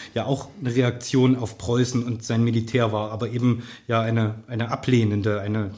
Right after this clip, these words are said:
äh, ja, eine Protestreaktion. Aber gehen wir vielleicht noch mal einen Schritt zurück und kommen wieder, äh, auf die preußischen Tugenden. Auch die muss man vielleicht noch ein bisschen, bisschen erklären, denn diese preußischen Tugenden oder deutsche Tugenden, wie sie dann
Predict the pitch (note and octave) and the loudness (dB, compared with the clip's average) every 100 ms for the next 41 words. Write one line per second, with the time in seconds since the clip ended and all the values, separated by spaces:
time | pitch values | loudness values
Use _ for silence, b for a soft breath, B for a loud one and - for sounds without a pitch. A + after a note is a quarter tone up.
0 | B2 A2 A2+ D3 A2+ A2+ - A#2+ A#2+ A2+ | -10 -12 -10 -8 -6 -6 -6 -6 -2 -2
1 | A2 - - C#3+ C#3+ - D#3+ D#3+ - B2 | -4 -8 -2 0 0 2 0 0 -2 0
2 | G#2 G2 - A2+ A2+ G#2 _ b b b | 0 -4 -4 0 2 0 _ b b b
3 | B2 B2+ B2+ D3 D3 D#3+ C#3+ D3 C3+ C3 | -2 -2 0 2 2 2 -2 2 2 2
4 | B2+ D3+ - C3 D#3+ E3+ - D3+ D3 D3+ | 0 -4 -4 -2 -2 -4 -2 -2 0 0
5 | C#3+ D3 C#3 B2+ B B B B B2 A#2+ | 2 4 4 2 B B B B -4 -4
6 | B2 C3+ - C3+ C#3 C3 B2+ - E3+ F3+ | -4 -6 0 0 0 0 -4 -2 -2 2
7 | F#3+ F3+ F#3 F#3+ F#3 B B B B - | 2 4 4 2 -4 B B B B -8
8 | B2+ - D3+ E3 D#3+ - - D#3 D#3 D3+ | -8 -6 -2 0 0 -4 -6 -2 -2 0
9 | D3+ C3 C3+ C#3 C#3+ C3+ C#3 C3+ C#3+ C3 | 2 2 0 0 0 2 2 2 6 6
10 | B2+ B2 C3+ - C#3 C3 - B2+ C#3+ D#3 | 4 0 -6 -2 -2 -2 -2 2 4 4
11 | C#3 C3 B2 B2+ B2+ C3 - A#2+ D3 E3 | 6 4 2 0 0 -2 -4 2 2 2
12 | D#3 - - D#3 D3+ C#3+ B2+ G#2 G2 A2 | 0 0 0 0 4 4 4 2 -2 0
13 | B2+ - A#2+ C3+ C3 B2+ A#2 A#2 A#2+ A2+ | 0 0 -6 0 4 4 4 0 0 2
14 | A2+ | 2